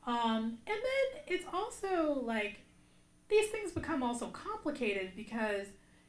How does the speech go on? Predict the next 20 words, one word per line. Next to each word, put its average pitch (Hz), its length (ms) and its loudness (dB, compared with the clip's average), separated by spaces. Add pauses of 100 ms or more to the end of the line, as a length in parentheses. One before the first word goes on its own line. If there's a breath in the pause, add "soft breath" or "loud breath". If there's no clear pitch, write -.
(100)
you 440 140 -6
know, 381 60 4
I've 262 200 8
written, 262 520 0 (160)
uh, 196 340 -4
short 240 240 0
stories 196 540 2
and 185 120 -4
I 180 100 -2
wrote 196 280 0
this 196 160 -8
novel, 190 300 -2
and 190 80 -4
they're 311 540 -2
basically 339 340 2
about 269 360 0
childhood 269 580 -2 (440 loud breath)
and 226 140 0
adolescence, 226 640 -2 (460 loud breath)
but, 247 280 6